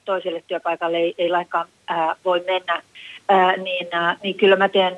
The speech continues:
tota tarhatyötä nyt tässä vaiheessa itsekseni aika paljon. Sit jos tarvii, niin kyllä tarhatyöntekijät saa tulla töihin. Ää, pidetään vaan nämä välimatkat, ne muutenkin on, kun jokainen työskentelee omalla rivillään, niin ne,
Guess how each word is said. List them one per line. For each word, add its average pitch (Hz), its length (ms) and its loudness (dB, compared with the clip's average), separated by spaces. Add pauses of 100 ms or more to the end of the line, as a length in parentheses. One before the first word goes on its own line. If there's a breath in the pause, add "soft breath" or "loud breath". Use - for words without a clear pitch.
(500)
tota 202 220 2
tarhatyötä 185 720 0 (380 loud breath)
nyt 190 140 -12
tässä 185 280 0
vaiheessa 175 420 0
itsekseni 175 560 -4
aika 175 240 0
paljon. 175 520 2
Sit 190 160 -4
jos 190 180 -4
tarvii, 190 400 0
niin - 140 -20
kyllä 180 200 -4
tarhatyöntekijät 185 800 -2
saa 180 140 2
tulla 180 380 -2
töihin. 170 440 -4 (500 loud breath)
Ää, 180 420 2 (400)
pidetään 170 420 0
vaan 180 140 -2
nämä 175 160 -2
välimatkat, 170 640 0
ne 175 60 -6
muutenkin 175 560 -2
on, 165 280 2
kun 170 100 -4
jokainen 165 380 -4 (180)
työskentelee 170 580 0
omalla 170 440 0
rivillään, 175 520 4
niin 160 140 -10
ne, 160 160 -8